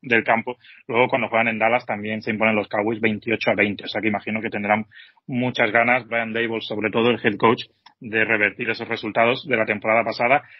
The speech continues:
En esa defensa de Giants hay algunas novedades. El novato Dionte Banks, en principio, va a estar como titular ya desde la semana uno. Ojo, porque este es un corner muy para matchups.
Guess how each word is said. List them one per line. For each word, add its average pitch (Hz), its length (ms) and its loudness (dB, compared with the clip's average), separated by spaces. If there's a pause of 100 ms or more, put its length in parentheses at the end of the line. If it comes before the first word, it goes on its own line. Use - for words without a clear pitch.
(140)
En 110 120 -6
esa 127 140 0
defensa 123 360 0
de 110 680 2 (500)
Giants 120 340 0
hay 113 80 -2
algunas 107 300 -4
novedades. 131 440 0
El 117 80 -8
novato 113 280 -4
Dionte 113 300 -2
Banks, 131 440 0
en 107 160 -16
principio, 110 400 -4
va 107 60 2
a 107 40 2
estar 110 240 -4
como 104 260 -8
titular 113 440 -2
ya 120 100 4
desde 107 160 2
la 110 100 4
semana 107 360 0
uno. 131 280 2
Ojo, 127 200 -6
porque 110 200 -8
este - 140 -10
es - 80 -12
un 104 80 -14
corner 113 340 0 (420)
muy 123 200 0
para 107 220 4
matchups. 127 560 -2